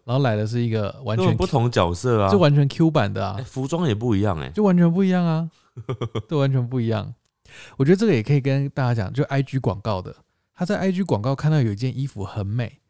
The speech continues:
Speaker 1: 透过链接进去买了，网站是全英文的哦，模-，模特儿照片都是外国人，
Speaker 2: 嗯。
Speaker 1: 然后费用也是收美金，他就觉得，
Speaker 2: 对。
Speaker 1: 哦，应该是 OK 品质的。
Speaker 2: 对。
Speaker 1: 就收到的包裹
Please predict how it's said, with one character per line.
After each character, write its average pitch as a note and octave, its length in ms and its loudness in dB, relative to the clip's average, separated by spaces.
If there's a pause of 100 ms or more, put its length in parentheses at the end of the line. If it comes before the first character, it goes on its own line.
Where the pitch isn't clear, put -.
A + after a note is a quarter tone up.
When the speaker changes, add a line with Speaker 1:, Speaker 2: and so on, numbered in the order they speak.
(200)
Speaker 1:
透 F#3 140 -2
过 F3 140 2
链 B2 200 2
接 A2+ 200 -2
进 B2+ 160 -6
去 B2 80 -2
买 F#2+ 240 -4
了， - 180 -18
网 A2+ 240 -4
站 D3+ 180 0
是 C#3+ 140 -2
全 A2+ 260 -2
英 C3 140 0
文 G#2+ 180 0
的 G2 80 -4
哦， G2 120 -2
模-， G#2 180 -8 (140)
模 A#2+ 240 -6
特 C#3 260 0
儿 G2 60 -4
照 C3 180 -4
片 A#2+ 160 -4
都 C3+ 100 -2
是 C#3+ 60 0
外 D3+ 240 0
国 G2 180 -6
人， F#2 160 -8 (180)
Speaker 2:
嗯。 D2+ 300 -12
Speaker 1:
然 A2+ 140 -2
后 C#3 80 4
费 D#3+ 200 0
用 C#3+ 180 2
也 G2 100 -4
是 A#2 100 -6
收 A#2 200 -2
美 G#2+ 240 -4
金， F#2+ 260 -14 (260)
他 C3+ 120 -4
就 C#3+ 40 0
觉 A#2+ 180 -2
得， G#2 40 -4
Speaker 2:
对。 G#2 80 -6
Speaker 1:
哦， G#2 160 -6
应 B2 100 -10
该 B2 160 -4
是 A#2 280 -4 (240)
OK G#2+ 400 -6
品 G2 200 -8
质 - 140 -20
的。 - 240 -20
Speaker 2:
对。 D2 180 -12 (200)
Speaker 1:
就 D#3+ 200 0 (240)
收 D#3+ 300 -4
到 D#3 140 0
的 A#2+ 80 0
包 A#2+ 240 0
裹 A2 340 -8